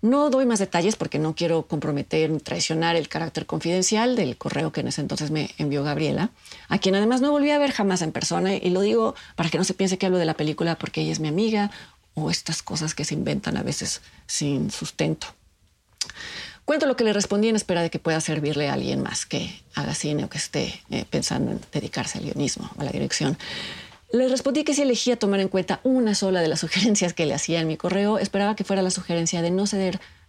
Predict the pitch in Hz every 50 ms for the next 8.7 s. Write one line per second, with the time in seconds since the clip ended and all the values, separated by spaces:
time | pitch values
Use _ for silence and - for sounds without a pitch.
0 | - - 180 202 226 233 233 233 226 - 214 214 214 214 220 - - - - -
1 | - - - _ _ - 185 185 185 - - 165 - - 185 190 180 180 180 -
2 | 180 170 170 165 160 165 160 160 160 165 - - _ - 240 226 208 185 - -
3 | 180 165 - 160 160 156 - 160 156 156 151 151 151 - - 170 165 160 151 139
4 | 143 - - - - - 147 147 - - - - - - - - - - - -
5 | - - - - - - - - 214 - 233 226 214 262 277 311 285 202 - -
6 | - - 220 202 190 180 - 175 160 160 156 - 160 156 156 151 - 160 156 147
7 | - 151 156 160 - 170 160 - 190 175 220 - 247 240 220 208 190 - 175 175
8 | 175 180 180 - 175 156 143 139 143 - - 160 -